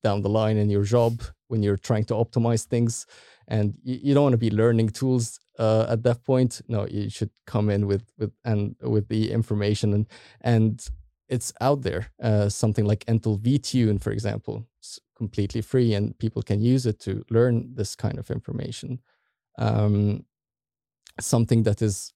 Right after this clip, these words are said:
we're moving towards because of the cloud architecture and, you know, leveraging the cloud and stuff, uh, is Docker containers. That is something that people should also learn about. Um,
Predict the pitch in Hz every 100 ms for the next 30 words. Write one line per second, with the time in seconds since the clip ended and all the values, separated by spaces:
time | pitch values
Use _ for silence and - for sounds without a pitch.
0 | _ 117 110 107 107 107 104 - 110 104
1 | - 117 110 107 98 101 - 123 117 110
2 | 117 - - - 117 - - 107 - 120
3 | 120 - 101 101 113 92 95 98 - -
4 | _ 113 107 107 107 117 117 107 - 123
5 | 117 107 110 - 120 - _ _ - -
6 | 113 104 - 107 98 - - 117 127 -
7 | 117 101 98 107 92 - - - _ 113
8 | 104 107 - 104 107 104 104 - _ -
9 | 107 107 - 110 - 107 107 123 101 104
10 | 120 107 95 - - - - 101 98 98
11 | 98 98